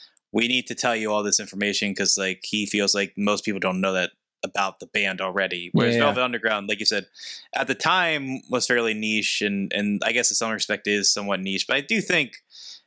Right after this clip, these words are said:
Speaker 1: the people who are gonna go see this movie know about, uh, Velvet Underground. They know about, like, the, the, the big strokes and all that. And I think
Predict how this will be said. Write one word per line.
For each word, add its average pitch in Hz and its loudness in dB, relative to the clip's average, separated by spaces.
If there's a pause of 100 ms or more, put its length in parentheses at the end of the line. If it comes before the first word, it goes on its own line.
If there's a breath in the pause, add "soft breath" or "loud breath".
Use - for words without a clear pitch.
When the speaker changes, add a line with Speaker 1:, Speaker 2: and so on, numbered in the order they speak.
(500 loud breath)
Speaker 1:
the 151 -2
people 202 -2
who 170 4
are 160 6
gonna 139 0
go 127 0
see 127 0
this 117 0
movie 107 0 (200)
know 117 2
about, 95 -2 (1000)
uh, 92 0
Velvet 101 2
Underground. 95 0
They 104 2
know 110 2
about, 107 2
like, 98 -6
the, 95 -6 (100)
the, 101 0 (140)
the - -4
big 110 0
strokes 98 0
and 98 -2
all 95 0
that. 92 0
And 104 -4
I 107 0
think 123 -2